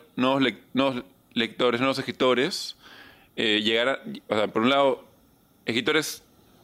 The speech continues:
conocidos, pero también nuevos, poder difundirlos, también llegar a más lectores y difundir, eh, y crear estos libros que tenemos fe, ¿no? Porque no solamente son,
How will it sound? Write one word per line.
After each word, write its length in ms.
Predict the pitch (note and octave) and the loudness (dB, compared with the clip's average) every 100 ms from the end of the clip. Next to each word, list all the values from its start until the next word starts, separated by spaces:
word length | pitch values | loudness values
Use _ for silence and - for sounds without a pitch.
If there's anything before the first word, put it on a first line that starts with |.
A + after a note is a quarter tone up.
| - | -6
conocidos, 500 | C3 C3 F3+ F3+ F3 | -2 0 2 2 2
pero 140 | B2 | 0
también 260 | A2+ A#2 B2+ | -2 0 2
nuevos, 380 | C#3+ C#3 C#3 E3+ | 2 4 2 0
poder 260 | B2+ A#2 G#2 | -2 -2 -4
difundirlos, 680 | A#2 B2+ B2 C3 B2+ D#3 - | -6 -2 0 2 2 0 0
también 220 | A2 G#2+ | -2 0
llegar 360 | A2 A2+ A#2+ - - - - - - | 2 2 -2 -8 -20 -20 -20 -16 -6
a 100 | E3+ | -2
más 160 | C#3 | 0
lectores 720 | D3+ D3 D#3 C#3+ C#3 F#3+ - - - - - - | 0 0 2 2 2 0 -4 -12 -18 -18 -18 -4
y 160 | D3 D3 | 2 4
difundir, 640 | D#3 D3 C#3+ D3 D#3 D#3+ D#3 D3 | 4 2 2 4 4 2 -2 0
eh, 280 | B2 A#2+ A#2+ | 2 2 2
y 120 | A#2+ | 0
crear 440 | B2 A#2+ A#2+ B2+ - | 0 2 2 2 0
estos 240 | B2 B2+ | -2 0
libros 420 | B2+ B2 B2+ A#2+ | 2 4 2 0
que 480 | - A#2+ A2 G#2+ G#2 A2 | -2 2 4 4 2 0
tenemos 260 | A2+ A#2 | -2 -2
fe, 220 | - B2+ | -2 -2
¿no? 100 | A#2 | 0
Porque 140 | A2 A2+ | -2 0
no 80 | A#2 | 0
solamente 400 | C3+ C3+ C#3 C#3+ - - - - - - - | 2 2 2 0 -6 -20 -20 -20 -20 -20 -18
son, 600 | - B2+ B2+ B2+ B2+ B2+ | -4 0 2 4 4 2